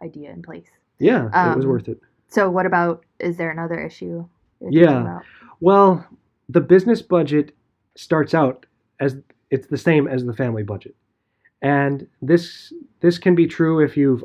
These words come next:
Speaker 2: already started a business too. Like, a-, after it's been established, perhaps
Speaker 1: Mm.
Speaker 2: the business budget kind of blends with the family budget.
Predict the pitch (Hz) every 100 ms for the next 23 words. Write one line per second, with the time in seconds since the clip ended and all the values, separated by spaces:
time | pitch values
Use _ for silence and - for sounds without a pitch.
0 | - 135 131 - 151 202 131 117 117 120
1 | 113 - 196 120 113 110 127 127 127 135
2 | 143 - 135 127 - 135 131 131 - 135
3 | 143 185 180 175 _ _ - 120 147 139
4 | 143 139 - _ _ _ - 139 131 135
5 | 135 - - - 135 110 120 139 147 143
6 | 113 123 143 - - 151 151 143 147 143
7 | 151